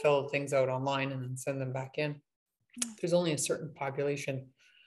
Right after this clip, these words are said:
Speaker 1: that can do that successfully. So our collection of data has significantly decreased in terms of, uh, uh, data that we use for assessments.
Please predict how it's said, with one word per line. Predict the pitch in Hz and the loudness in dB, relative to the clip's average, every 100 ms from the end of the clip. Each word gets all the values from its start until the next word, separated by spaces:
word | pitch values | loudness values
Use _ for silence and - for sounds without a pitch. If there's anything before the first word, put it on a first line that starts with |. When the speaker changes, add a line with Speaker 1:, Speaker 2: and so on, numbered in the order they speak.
| _ _ _ _ _ | _ _ _ _ _
Speaker 1:
that | 147 151 | 2 2
can | 151 | -2
do | 156 | 0
that | 151 123 - | 2 2 -2
successfully. | - - 139 - 151 131 | -4 -2 -2 -2 -4 -4
So | 127 156 | 2 6
our | 151 156 156 | 8 8 6
collection | 185 175 170 - | 6 6 4 0
of | 156 131 | -2 0
data | 147 156 147 | 2 4 4
has | 135 127 - | 2 -2 -4
significantly | 139 139 135 135 151 143 | -4 -4 -2 -4 -4 -4
decreased | 139 135 - 131 131 135 | -4 -8 -6 -8 -6 -8
in | |
terms | 135 139 135 _ _ _ _ | -8 -6 -8 _ _ _ _
of, | 165 135 139 - - - | 0 0 -4 -14 -14 -8
uh, | - 147 147 - 147 | -4 2 2 4 2
uh, | - 156 | 2 -2
data | 147 160 151 | 2 6 8
that | 151 151 | 8 6
we | 151 | 0
use | 151 151 143 | -2 -2 -2
for | - 135 | 2 2
assessments. | 135 151 147 135 135 131 | 6 4 4 -2 -8 -10